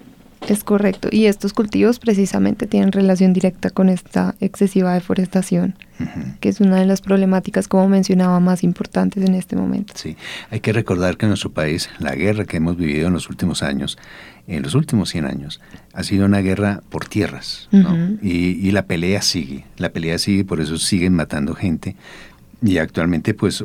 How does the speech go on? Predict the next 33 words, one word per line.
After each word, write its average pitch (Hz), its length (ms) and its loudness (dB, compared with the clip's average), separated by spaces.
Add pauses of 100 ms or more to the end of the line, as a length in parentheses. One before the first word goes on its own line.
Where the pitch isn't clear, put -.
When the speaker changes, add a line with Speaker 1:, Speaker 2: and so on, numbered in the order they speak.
Speaker 2:
hoy 85 220 -2
no 85 200 2
solamente 87 380 -2
podríamos 78 400 -4
hablar 71 280 -6
que, 87 340 -2 (160)
que - 100 -6
es 73 120 -6
para, 90 300 -2 (140)
eh, 82 140 -12 (180)
ganaderías 73 520 -4
extensivas, 90 640 -2 (420)
sino 101 240 0
desafortunadamente 85 880 -2
para 82 240 -4
el 71 120 -8
cultivo, 82 480 -2
mm, 85 300 -2
de 69 260 -4
la 69 100 -2
hoja 71 220 -4
de 76 100 -2
coca 80 380 -6 (560)
por 82 160 -8
carteles 85 640 -4
internacionales 71 800 -8
que - 160 -8
realmente, 82 600 -6 (440)
pues, 90 340 -2
nos 82 240 0
tienen 95 280 4
muy 120 260 8
agobiados 78 640 -2